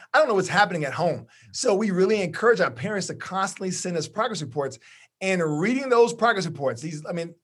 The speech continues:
"You changed my child's life. This is amazing. I've never done that." You know, my child was staying in his room and now he's hanging out with us. All I have to do is read one, one progress report and I'm ready to go. I mean, it, it's like a, like a switch turns on because I see the impact of what I'm doing. Uh, so that's really my strategy. I just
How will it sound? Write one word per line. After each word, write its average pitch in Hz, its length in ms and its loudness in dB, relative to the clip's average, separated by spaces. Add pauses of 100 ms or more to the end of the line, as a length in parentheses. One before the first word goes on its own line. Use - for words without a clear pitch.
(140)
"You 254 200 -10
changed 233 400 -4
my 196 80 2
child's 143 360 -2
life. 202 280 0
This 170 140 -10
is 139 80 -12
amazing. 226 480 -6
I've 175 120 -6
never 170 180 -4
done 202 160 -8
that." 226 100 -14
You 196 60 -4
know, 147 100 -4 (220)
my 180 60 -6
child 226 200 0
was - 100 -2
staying 240 200 4
in 220 60 0
his 170 120 0
room 233 380 2 (160)
and 190 80 -6
now 202 60 0
he's 208 140 0
hanging 185 240 -2
out 233 160 2
with 175 160 2
us. 156 220 2 (540)
All 220 100 8
I - 40 10
have 311 80 6
to 392 40 -2
do 285 160 0
is 196 100 4
read 220 220 4
one, 208 580 2 (140)
one 202 340 4
progress 180 320 2
report 160 280 4
and 160 100 2
I'm 190 160 6
ready 147 140 4
to 131 80 -6
go. 120 320 -2
I 127 40 -4
mean, 160 160 2
it, 214 400 2
it's 196 80 -4
like 196 120 4
a, 160 260 -2
like 175 120 0
a 156 60 2
switch - 460 -2
turns 180 320 0
on 190 180 4
because 151 140 0
I 202 140 6
see 262 420 -2
the 190 220 0
impact 165 520 -4 (280)
of 151 100 -2
what 156 140 2
I'm 165 200 4
doing. 147 400 0 (240)
Uh, 151 220 2
so 170 100 -6
that's 226 200 4
really 220 160 4
my 185 160 2
strategy. 185 440 0
I 151 40 0
just 156 180 -8